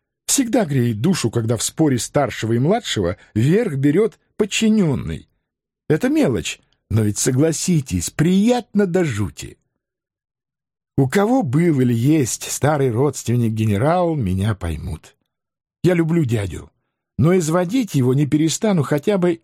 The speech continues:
из принципиальной заботы о его сердце. Оно же без меня будет биться ровно и хило,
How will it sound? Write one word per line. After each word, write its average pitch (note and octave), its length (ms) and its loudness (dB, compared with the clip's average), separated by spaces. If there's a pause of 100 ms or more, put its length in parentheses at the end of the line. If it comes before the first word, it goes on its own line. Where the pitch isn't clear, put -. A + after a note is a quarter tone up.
из G#3 220 0
принципиальной D#3+ 960 0
заботы B2 600 0 (160)
о B2+ 100 2
его D3+ 180 2
сердце. - 540 -2 (420)
Оно A#3 400 2
же G3+ 120 0
без F#3 200 0
меня G3 240 2
будет F#3 240 0
биться E3 420 0
ровно D#3+ 440 2
и A#2+ 100 2
хило, D3 640 0